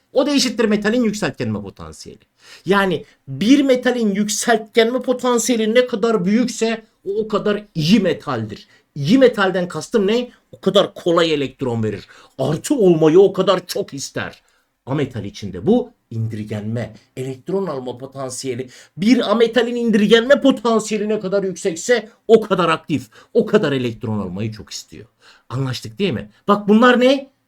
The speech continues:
Bunlar ne verilmiş? Bunlar indirgenme potansiyeli annem, indirgenme. Metal ama bunlar. Peki metaller ne yapmak istiyordu? Yükseltgenmek. Hepsinin tersini düşünüyorsun. Hepsini. Artı sıfır yedi yüz altmış üç, artı sıfır kırk dört hidrojen zaten sıfırdı.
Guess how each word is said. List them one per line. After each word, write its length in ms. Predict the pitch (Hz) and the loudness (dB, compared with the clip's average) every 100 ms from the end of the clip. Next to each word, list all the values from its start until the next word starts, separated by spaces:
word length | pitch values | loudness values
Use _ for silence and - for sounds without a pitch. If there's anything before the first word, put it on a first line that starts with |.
| _ | _
Bunlar 340 | 135 156 151 160 | -4 -2 -2 -2
ne 100 | 196 | 0
verilmiş? 540 | 180 156 175 - - _ _ | 0 0 -2 -2 -6 _ _
Bunlar 360 | 156 175 208 214 - | 0 2 2 0 0
indirgenme 840 | 190 196 185 190 175 190 202 226 | 0 2 2 0 0 0 0 -2
potansiyeli 800 | 208 202 175 175 165 - 151 143 | -2 -4 -4 -4 -6 -4 -4 -2
annem, 360 | 135 139 139 147 | -4 -4 -6 -6
indirgenme. 840 | 160 160 151 165 170 180 127 - _ _ - | -4 -4 -4 -4 -4 -4 -4 -8 _ _ -10
Metal 460 | 110 135 - 190 190 | -8 -8 -4 -2 -2
ama 280 | 147 107 | -4 -8
bunlar. 400 | 104 95 87 82 - _ _ | -8 -8 -10 -12 -16 _ _
Peki 200 | 180 180 | -4 0
metaller 540 | 170 170 185 185 190 190 | 0 0 0 0 0 -2
ne 60 | |
yapmak 320 | 190 185 151 | -4 -6 -10
istiyordu? 600 | - - 117 107 151 202 202 _ - | -12 -8 -6 -4 -4 -4 -8 _ -10
Yükseltgenmek. 720 | 113 - 110 110 98 87 78 _ _ - | -8 -6 -8 -6 -8 -8 -12 _ _ 0
Hepsinin 400 | 233 - 170 151 | 0 -2 -6 -6
tersini 420 | 135 107 110 - | -8 -8 -10 -12
düşünüyorsun. 580 | - 87 - - - - _ _ | -14 -20 -20 -20 -20 -20 _ _
Hepsini. 480 | - 185 - 107 85 - _ _ | -8 -6 -6 -10 -10 -14 _ _
Artı 340 | - 127 135 185 | -6 -6 -4 -6
sıfır 280 | - - 123 | -8 -8 -4
yedi 260 | 110 110 | -4 -4
yüz 160 | 107 101 | -6 -6
altmış 320 | 104 - - | -10 -12 -18
üç, 180 | 110 - | -20 -14
artı 300 | 120 117 113 | -8 -8 -8
sıfır 360 | 156 139 117 104 | -12 -10 -10 -10
kırk 200 | 90 - | -12 -16
dört 180 | 80 - | -14 -14
hidrojen 360 | 80 76 82 | -12 -12 -14
zaten 360 | 71 82 - 78 | -14 -16 -16 -18
sıfırdı. 580 | - - 78 120 170 | -20 -20 -12 -6 -6